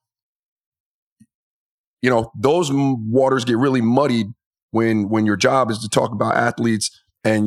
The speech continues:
y-, y-, you know, your credibility is on the line, whether you can keep it, um,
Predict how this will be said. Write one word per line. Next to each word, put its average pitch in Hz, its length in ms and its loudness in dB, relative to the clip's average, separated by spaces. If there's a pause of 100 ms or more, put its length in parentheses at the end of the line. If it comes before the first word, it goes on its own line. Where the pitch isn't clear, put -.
(140)
y-, 117 200 -8
y-, 120 120 -14
you 117 160 0
know, 101 340 0
your 113 220 -2
credibility 120 640 0
is 110 100 -2
on 113 140 0
the 107 80 0
line, 110 400 -2
whether 107 220 -2
you 107 140 -2
can 104 140 -6
keep 113 260 -2
it, 107 180 0 (380)
um, 95 500 0